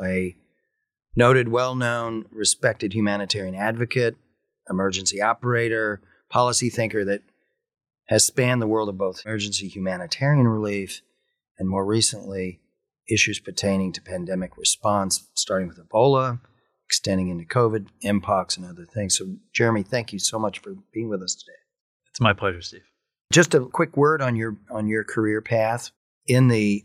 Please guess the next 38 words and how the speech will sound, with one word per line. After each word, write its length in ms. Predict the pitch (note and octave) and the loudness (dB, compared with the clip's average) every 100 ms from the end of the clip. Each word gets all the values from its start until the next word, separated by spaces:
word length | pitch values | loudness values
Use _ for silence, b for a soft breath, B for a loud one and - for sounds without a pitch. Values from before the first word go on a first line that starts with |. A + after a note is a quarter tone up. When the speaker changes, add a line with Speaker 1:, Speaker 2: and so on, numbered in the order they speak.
| A#2+ | -4
Speaker 1:
Biden 300 | A2 A2+ A2+ | 0 0 0
administration, 760 | A2+ A2+ - B2+ A#2 - D#3 C#3+ | -4 -2 0 2 0 0 -4 -6
until 300 | G2 G#2 G#2+ | -6 -2 0
very 220 | G2+ G2+ | 0 -2
recently, 420 | F#2+ A2 - C#3+ | 0 -2 -2 -4
you 120 | B2+ G#2+ | -4 -4
were 80 | |
the 100 | G2 | -2
lead 260 | G2+ C#3 D#3 | 2 6 6
official 400 | B2 B2 - G#2 | 2 -2 -2 -4
at 80 | G2+ | -6
U 140 | G2+ | -4
S 120 | F#2 G2 | -2 -4
A 120 | F#2 | -8
I 120 | F#2+ | -16
D 160 | F#2+ F#2+ | -16 -14
on 80 | F2+ | -14
the 60 | |
covid 340 | - G2+ F#2+ F#2 | -4 -4 -4 -4
response, 400 | F#2+ B2+ G#2+ - | -2 0 0 -2
which 160 | G#2+ | -6
was 100 | G#2 | -6
a, 100 | G#2 | -10
which 1040 | G2 _ _ _ _ _ _ _ _ _ - | -10 _ _ _ _ _ _ _ _ _ -4
was 100 | A#2 | 0
a 80 | G#2+ | 4
massive 460 | A#2 C#3 C3+ B2 | 4 4 0 -4
job 420 | G#2 G#2 G2+ G2+ G2 | 0 0 0 -2 -6
at 100 | F#2+ | -8
a 180 | F#2+ G2 | -8 -8
massive 540 | A2 G2+ G#2+ G#2 F#2+ | -4 0 2 2 0
moment 380 | F#2+ A2+ A2 G2+ | 0 2 2 -4
in 120 | G2+ | -8
terms 360 | F#2+ G2 F#2 - | -8 -8 -6 -6
of 160 | F#2+ - _ _ | -6 -12 _ _
coordinating 640 | - B2 A#2 G#2+ G2+ G2 F#2+ | 2 4 4 4 2 0 -2
this 160 | F2+ | -4
flood 720 | - - - A#2+ A#2 A2 F#2+ | -6 -6 0 2 4 2 -2